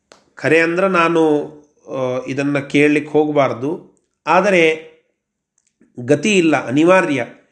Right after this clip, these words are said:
ನಿಯೋಗ ಪದ್ಧತಿಯಂತೆ ಪಡಿಬೇಕು ಅಂತನ್ನುವ ನಿಯಮ ಆಯಿತು ಅಂತಂದರೆ ನಿಮಗಿಂತ ಉತ್ತಮರಾದಂಥವರು, ಆ, ಅಲ್ಲಿ ದೇವತೆಗಳೇ. ಸ್ವಲ್ಪ ನನಗೆ ಸ್ವಲ್ಪ ದುಃಖ ಆದರೂ ಅಡ್ಡಿ ಇಲ್ಲ,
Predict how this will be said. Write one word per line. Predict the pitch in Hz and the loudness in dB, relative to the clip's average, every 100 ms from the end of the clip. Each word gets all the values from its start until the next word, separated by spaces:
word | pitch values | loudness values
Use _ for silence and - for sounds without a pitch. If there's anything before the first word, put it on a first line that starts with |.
| _ _ _ _ - | _ _ _ _ -6
ನಿಯೋಗ | 147 190 202 | 0 2 0
ಪದ್ಧತಿಯಂತೆ | 202 180 165 175 196 180 180 | -2 -2 -2 -2 -2 -2 -4
ಪಡಿಬೇಕು | 180 165 175 175 175 175 165 | -4 0 2 4 2 0 -4
ಅಂತನ್ನುವ | 160 160 160 160 | -6 -6 -4 -4
ನಿಯಮ | 151 139 190 | -2 -2 0
ಆಯಿತು | 190 160 165 165 | 0 0 -2 -4
ಅಂತಂದರೆ | 147 135 135 143 180 220 - _ _ _ - | -8 -8 -10 -6 -6 -6 -12 _ _ _ -6
ನಿಮಗಿಂತ | 139 180 202 240 233 | 0 2 2 0 2
ಉತ್ತಮರಾದಂಥವರು, | 240 214 220 214 214 196 185 185 185 175 180 208 190 170 175 - _ _ _ _ _ | 2 2 0 -6 0 2 2 -2 -2 -2 0 0 2 2 -2 -8 _ _ _ _ _
ಆ, | 147 143 139 135 127 131 - _ | 0 2 2 0 -2 -8 -16 _
ಅಲ್ಲಿ | 143 147 139 | -2 0 2
ದೇವತೆಗಳೇ. | 151 170 165 151 135 123 - _ _ _ _ - | 4 4 0 -4 -4 -6 -10 _ _ _ _ -4
ಸ್ವಲ್ಪ | 202 214 226 226 202 196 190 - - _ _ _ _ _ _ | 0 2 2 4 6 6 2 -4 -18 _ _ _ _ _ _
ನನಗೆ | 170 175 185 180 | -6 -2 -2 0
ಸ್ವಲ್ಪ | 190 185 185 190 | 0 0 0 -2
ದುಃಖ | 151 175 180 | 0 -2 0
ಆದರೂ | 208 180 175 190 196 | 0 2 2 2 0
ಅಡ್ಡಿ | 175 147 165 | 0 0 -2
ಇಲ್ಲ, | 147 123 | 0 -4